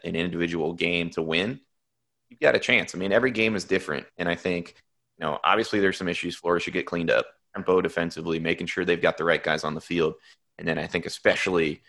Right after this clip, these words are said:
understanding the situation from a play calling standpoint. And I mean this for Todd Grantham and the defensive staff.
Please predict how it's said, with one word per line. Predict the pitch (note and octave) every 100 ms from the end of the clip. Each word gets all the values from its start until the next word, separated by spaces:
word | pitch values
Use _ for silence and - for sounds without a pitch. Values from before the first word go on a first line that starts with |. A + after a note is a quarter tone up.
| _ _ A2
understanding | G#2+ - G2+ F#2
the | D#2+
situation | - F#2 - E2+ F2+ F2 E2+
from | - D#2
a |
play | - F#2 F2+
calling | - C#2+ B1+
standpoint. | - G1+ - - A#1
And | F2+
I | F2
mean | F2+ F2
this | D#2+
for | - -
Todd | - F2
Grantham | D#2+ E2+ E2 E2
and | D2+
the |
defensive | E2+ E2 E2 D#2+
staff. | - F2+ D2+